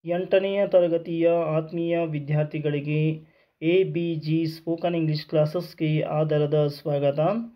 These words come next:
ಇವತ್ತಿನ ಈ ತರಗತಿಯಲ್ಲಿ ನಾವು ಎಂಟನೆಯ ತರಗತಿಯ ವಿಜ್ಞಾನ ವಿಷಯದ ಅಧ್ಯಾಯ ಹದಿನೇಳು, ನಕ್ಷತ್ರಗಳು ಮತ್ತು ಸೌರಮಂಡಲ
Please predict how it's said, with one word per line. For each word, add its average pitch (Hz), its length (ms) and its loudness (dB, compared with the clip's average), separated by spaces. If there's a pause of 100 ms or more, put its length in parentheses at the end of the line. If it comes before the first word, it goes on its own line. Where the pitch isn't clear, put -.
(600)
ಇವತ್ತಿನ 214 460 0 (300)
ಈ 196 160 -6
ತರಗತಿಯಲ್ಲಿ 165 880 2
ನಾವು 147 720 -2
ಎಂಟನೆಯ 185 560 -2
ತರಗತಿಯ 165 640 0
ವಿಜ್ಞಾನ 165 680 0
ವಿಷಯದ 151 500 -2
ಅಧ್ಯಾಯ 143 920 0
ಹದಿನೇಳು, 147 640 -2 (600)
ನಕ್ಷತ್ರಗಳು 185 1040 0
ಮತ್ತು 160 560 0
ಸೌರಮಂಡಲ 156 800 2